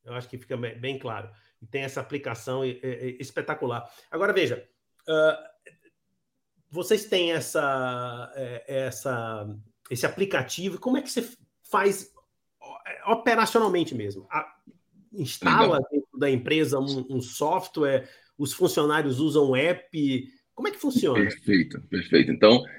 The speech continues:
Speaker 2: é, a gente tem algumas modalidades de instalação do Lookbox. Tem empresas que optam por instalar dentro da sua estrutura, né? Tem empresas que, que usam a nossa estrutura.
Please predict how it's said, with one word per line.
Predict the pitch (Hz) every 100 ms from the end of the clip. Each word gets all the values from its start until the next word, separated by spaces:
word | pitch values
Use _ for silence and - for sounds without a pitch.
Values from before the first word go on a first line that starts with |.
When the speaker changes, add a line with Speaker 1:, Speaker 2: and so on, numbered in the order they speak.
| -
Speaker 2:
é, | 107
a | 104
gente | 139 143
tem |
algumas | 170 196 240
modalidades | 226 202 139 131 151 160 -
de | 120 123 117 110 143
instalação | - - - 165
do | 151
Lookbox. | 127 104 95 120 139 - - - _
Tem | - 165
empresas | 147 160 151 143
que | -
optam | 135 127 - 107
por | 135
instalar | 127 - 117 101
dentro | 104 151 -
da | 143
sua | 127 -
estrutura, | 117 - - 110 123 190 - _ _
né? | - 110 117 -
Tem | 127 131
empresas | 139 127 123 131 131
que, | - 139 135 127 123 120 113 107
que | - 120
usam | 131 139 151 151
a | 139
nossa | 139 151 151 160
estrutura. | 147 - - 131 110 90